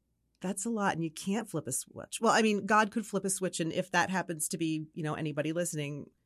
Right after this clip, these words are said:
hooray for you. But that was not for me. <laughs> In fact, this, this is something, this is a path that I have to, you know, keep clearing every moment of every day. And I'm okay with that. I'm okay with that because,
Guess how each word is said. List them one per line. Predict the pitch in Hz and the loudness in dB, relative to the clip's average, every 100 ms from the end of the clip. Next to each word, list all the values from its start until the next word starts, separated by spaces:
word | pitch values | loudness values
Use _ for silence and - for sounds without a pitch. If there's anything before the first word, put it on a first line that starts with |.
| _ _ _ _ | _ _ _ _
hooray | - 165 139 | 2 4 4
for | - | 4
you. | 165 143 | 2 2
But | 135 151 | 2 2
that | 175 | 2
was | 190 196 | 6 10
not | 277 302 | 12 12
for | 320 | 10
me. | 392 403 - 349 | 12 12 12 12
<laughs> | - | 12
In | 311 | 8
fact, | 233 220 | 6 6
this, | 247 - | 4 2
this | 254 226 349 | 2 6 6
is | 277 | 8
something, | 254 226 214 | 6 6 4
this | 208 | 4
is | 320 | 4
a | 277 | 4
path | 208 185 185 | 6 4 6
that | |
I | 147 175 | 4 6
have | 165 160 | 6 4
to, | - 151 156 - - - _ _ _ _ _ | 2 -2 -2 -6 -16 -20 _ _ _ _ _
you | 220 | 2
know, | 156 156 - | 4 2 0
keep | - 185 | 0 0
clearing | 190 - 208 190 147 143 - - _ _ | -2 -2 0 2 0 -4 -8 -16 _ _
every | - 185 226 220 196 160 | -2 2 4 2 2 0
moment | 165 175 156 | 0 0 0
of | 156 | -2
every | 165 165 | -2 -2
day. | 151 139 160 220 240 _ _ _ _ _ _ _ _ _ _ _ _ _ _ _ - | -2 0 0 -2 -4 _ _ _ _ _ _ _ _ _ _ _ _ _ _ _ -2
And | 196 | 2
I'm | 214 | 4
okay | 226 220 | 2 2
with | 170 139 | 0 0
that. | - 50 - - _ _ _ _ _ _ _ _ _ _ _ - | -4 -6 -10 -20 _ _ _ _ _ _ _ _ _ _ _ -2
I'm | 185 | 0
okay | 196 202 | 2 2
with | 156 | 0
that | 117 - | 0 -2
because, | 156 160 147 139 - - | -2 0 0 2 0 -2